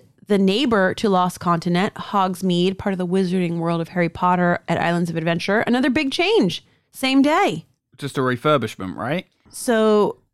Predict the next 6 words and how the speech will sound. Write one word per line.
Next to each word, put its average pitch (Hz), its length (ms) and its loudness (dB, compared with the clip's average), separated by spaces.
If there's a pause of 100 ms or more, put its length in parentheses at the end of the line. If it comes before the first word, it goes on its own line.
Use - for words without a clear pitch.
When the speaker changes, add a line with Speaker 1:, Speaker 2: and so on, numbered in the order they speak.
Speaker 1:
the 214 120 2
nighttime 247 560 4
lights 226 280 2
on 208 160 0
Hogwarts 214 560 0
Castle, 302 800 2